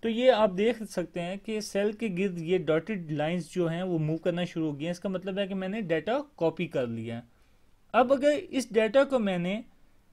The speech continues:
यहाँ पे जे टू में पेस्ट करना है तो मुझे simply यहाँ पे जाके क्लिक करके सिलेक्ट करना है और इसके लिए मैं कंट्रोल वी का ऑप्शन यूज़ करूँगा।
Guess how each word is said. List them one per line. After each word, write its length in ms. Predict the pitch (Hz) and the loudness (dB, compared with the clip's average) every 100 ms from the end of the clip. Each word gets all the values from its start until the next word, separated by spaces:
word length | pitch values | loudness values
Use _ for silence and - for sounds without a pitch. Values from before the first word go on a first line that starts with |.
| _ _ - | _ _ -4
यहाँ 460 | 151 151 180 240 - | -2 0 2 0 2
पे 120 | 165 202 233 _ _ _ - _ | 0 0 -4 _ _ _ -20 _
जे 580 | 139 135 180 214 233 247 - _ _ | -16 -4 0 2 2 -2 -8 _ _
टू 180 | 220 262 | 0 2
में 260 | 226 185 185 | 0 -2 0
पेस्ट 280 | 226 254 | 0 0
करना 340 | - 170 147 151 | 0 0 0 -4
है 120 | 175 - _ - | -8 -14 _ -4
तो 80 | 214 | -2
मुझे 180 | 247 | 0
simply 640 | 269 - 247 285 294 269 202 - | -4 -2 0 0 2 0 0 -2
यहाँ 280 | 170 165 196 | -2 0 0
पे 120 | 208 | 0
जाके 280 | 202 208 208 | 0 -2 -4
क्लिक 280 | 208 208 | -2 -2
करके 220 | 220 208 214 | 0 -2 -2
सिलेक्ट 320 | - 180 180 | 0 0 2
करना 280 | 214 208 233 | 0 2 0
है 140 | 254 - _ _ _ _ | -2 -8 _ _ _ _
और 140 | - 208 | -4 -4
इसके 340 | 226 220 - | -4 -6 -4
लिए 160 | 226 233 | 0 0
मैं 200 | 220 226 | 2 0
कंट्रोल 500 | 220 208 185 233 220 139 120 | 2 0 2 2 2 -2 0
वी 160 | 175 | 0
का 160 | 220 185 | 2 2
ऑप्शन 340 | 147 - 151 - _ _ _ - | 2 -2 -8 -10 _ _ _ -4
यूज़ 220 | 156 147 | -4 -4
करूँगा। 420 | 143 127 117 120 | -8 -6 -8 -12